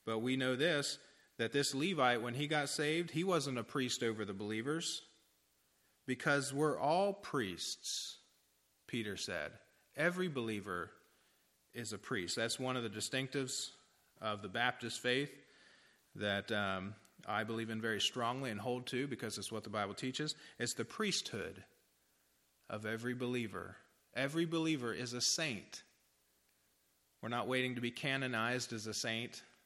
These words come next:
to see what our life looks like after our death. No, we're saints now in this lifetime, and we're priests unto God.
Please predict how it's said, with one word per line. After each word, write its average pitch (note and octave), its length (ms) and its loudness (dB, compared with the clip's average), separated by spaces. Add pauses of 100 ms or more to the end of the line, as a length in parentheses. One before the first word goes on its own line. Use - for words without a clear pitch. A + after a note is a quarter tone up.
(300)
to G2+ 100 -14
see A#2 160 -4
what A2+ 160 -2
our G#2 100 2
life A2 280 0
looks A2+ 220 -6
like G#2+ 240 0
after G#2 300 2
our F#2+ 120 -2
death. G#2+ 360 0 (920)
No, B2 240 -2
we're B2+ 160 2
saints C#3 420 0
now C#3+ 300 2
in A#2+ 80 0
this B2+ 200 0
lifetime, C3+ 440 2
and G#2+ 100 -2
we're A2+ 120 0
priests F#3 420 2
unto B2 220 -2
God. B2 500 2